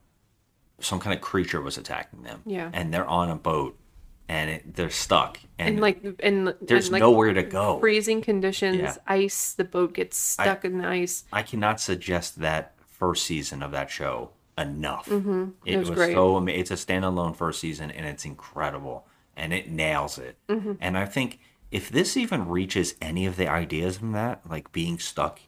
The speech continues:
Speaker 1: and you can't go anywhere, and the only option is the sea or death on a boat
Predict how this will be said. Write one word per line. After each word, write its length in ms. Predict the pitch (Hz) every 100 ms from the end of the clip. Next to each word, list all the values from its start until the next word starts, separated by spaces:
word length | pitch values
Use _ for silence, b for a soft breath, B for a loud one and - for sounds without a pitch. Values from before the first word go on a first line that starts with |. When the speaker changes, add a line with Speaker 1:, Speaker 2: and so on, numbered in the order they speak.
| _ _ _ _ _ _ _
Speaker 1:
and 120 | 82 71
you 80 |
can't 420 | - - - 82 -
go 240 | 80 85
anywhere, 520 | 92 95 95 101 101 _ _ -
and 160 | 90 82
the 160 | 87
only 340 | 87 101 101 -
option 460 | 82 85 - 92
is 280 | 85 73 - _ _ _ _ _ _
the 180 | 80 80
sea 680 | - - 110 117 - 69 - _ _ _ _ _ _ _ -
or 120 | 90
death 400 | 71 - 80 -
on 100 | 85
a 80 | 76
boat 440 | - 76 78 73